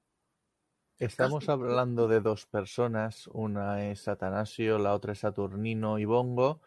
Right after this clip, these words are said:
Speaker 2: que eran, digamos, las personas más importantes del Monalige a finales de los sesenta, cuando se llega a la independencia.
Speaker 1: Sí.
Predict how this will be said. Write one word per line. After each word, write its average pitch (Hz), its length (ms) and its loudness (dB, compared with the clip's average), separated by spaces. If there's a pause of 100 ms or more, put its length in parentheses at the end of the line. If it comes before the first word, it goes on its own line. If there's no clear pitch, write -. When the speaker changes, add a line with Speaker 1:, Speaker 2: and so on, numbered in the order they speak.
(220)
Speaker 2:
que 120 120 6
eran, 117 180 8
digamos, 117 420 6
las 120 240 6
personas 110 380 0
más 107 340 -6
importantes 107 520 2
del 104 120 2
Monalige 101 580 0
a 98 80 -2
finales 98 360 -2
de 101 80 -2
los 98 120 -2
sesenta, 117 440 -2
cuando 98 380 -4
se 98 140 -10
llega 95 180 -2
a 98 40 0
la 98 40 0
independencia. 98 840 -4 (720)
Speaker 1:
Sí. - 80 -18